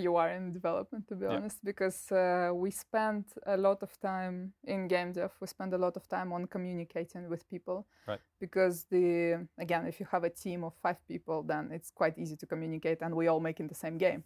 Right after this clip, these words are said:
Speaker 1: Yeah,
Speaker 2: Yeah.
Speaker 1: that's great. But when you have, yeah, hundred people, two hundred people, two hundred people in
Speaker 2: Seven hundred
Speaker 1: five
Speaker 2: people. <laughs>
Speaker 1: studios. Yeah, yeah,
Speaker 2: Yeah.
Speaker 1: yeah. <laughs> Like in different studios as well. Like it's, uh,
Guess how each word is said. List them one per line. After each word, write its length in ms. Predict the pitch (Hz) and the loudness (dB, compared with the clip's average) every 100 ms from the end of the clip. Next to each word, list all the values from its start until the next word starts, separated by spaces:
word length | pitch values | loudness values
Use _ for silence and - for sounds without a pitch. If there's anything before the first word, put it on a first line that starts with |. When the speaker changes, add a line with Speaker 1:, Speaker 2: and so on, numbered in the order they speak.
| - | -2
Speaker 1:
Yeah, 80 | 110 | -2
Speaker 2:
Yeah. 60 | - - | -2 -8
Speaker 1:
that's 160 | 160 | -6
great. 220 | - 175 - - - - - | 0 0 0 -12 -20 -20 -4
But 140 | 185 | 4
when 220 | 185 185 | 10 10
you 80 | 175 170 | 8 4
have, 280 | 190 175 175 - | 8 8 6 -2
yeah, 240 | 190 170 160 175 _ _ _ _ - - | -2 0 -2 -6 _ _ _ _ -20 2
hundred 420 | 269 277 185 175 | 6 6 6 0
people, 280 | 160 - - | -4 -4 -4
two 120 | 277 | 0
hundred 400 | 311 208 165 160 | 2 2 0 -4
people, 320 | - - - - | -6 -10 -10 -6
two 80 | - | -4
hundred 260 | - 226 226 | 2 4 8
people 300 | 269 254 262 | 10 12 12
in 0 | |
Speaker 2:
Seven 180 | 220 233 | 12 8
hundred 100 | - | 12
Speaker 1:
five 240 | 262 262 | 12 12
Speaker 2:
people. 140 | - - | 10 10
<laughs> 0 | |
Speaker 1:
studios. 380 | 349 240 202 220 | 12 12 12 12
Yeah, 240 | 277 285 | 12 12
yeah, 140 | 269 | 12
Speaker 2:
Yeah. 240 | 262 226 - - - 587 415 381 | 12 12 12 8 8 10 10 10
Speaker 1:
yeah. 220 | - 302 359 - - 453 294 - | 12 12 12 4 2 6 6 8
<laughs> 100 | 269 | 8
Like 140 | 220 214 | 8 6
in 120 | 226 | 4
different 320 | 247 240 254 | 4 4 2
studios 440 | - 330 226 208 | 4 6 6 4
as 100 | 208 202 | 2 6
well. 140 | 180 | 8
Like 220 | 180 185 | 8 6
it's, 220 | 208 - - | 2 -4 -12
uh, 80 | - | -4